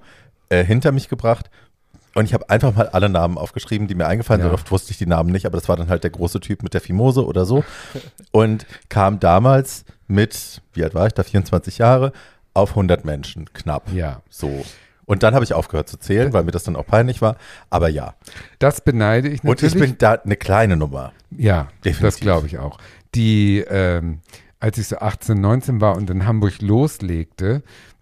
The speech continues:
Speaker 2: da hat eine heterosexuelle gute Freundin von mir irgendwann gesagt, jetzt brauchst du ein Verzeichnis und hat mir einen kleinen Ordner gegeben, äh, von A bis Z so drin,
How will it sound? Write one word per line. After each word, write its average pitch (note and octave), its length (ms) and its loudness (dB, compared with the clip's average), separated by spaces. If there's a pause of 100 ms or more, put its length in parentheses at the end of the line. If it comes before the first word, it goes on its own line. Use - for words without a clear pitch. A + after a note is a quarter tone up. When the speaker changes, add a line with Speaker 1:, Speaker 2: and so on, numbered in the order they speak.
(100)
Speaker 2:
da F#2 560 2
hat A2 280 -2
eine F#2+ 200 -2
heterosexuelle F#2+ 880 -4
gute - 260 -4
Freundin G#2+ 380 -2
von A2+ 200 -4
mir G#2+ 320 0 (460)
irgendwann G#2+ 520 2
gesagt, F#2 460 -2
jetzt A2+ 300 -2
brauchst G2+ 400 0
du - 60 -6
ein E2 160 -10
Verzeichnis G#2 640 -2
und F#2+ 180 -2
hat - 160 -4
mir G2 160 -4
einen F#2 140 -4
kleinen F#2 280 -2
Ordner G2+ 340 -2
gegeben, F#2 520 -4 (420)
äh, G2 220 2
von G2+ 240 -4
A G2+ 140 0
bis G2 220 -8
Z - 280 -2
so G#2+ 120 -4
drin, A#2 500 -2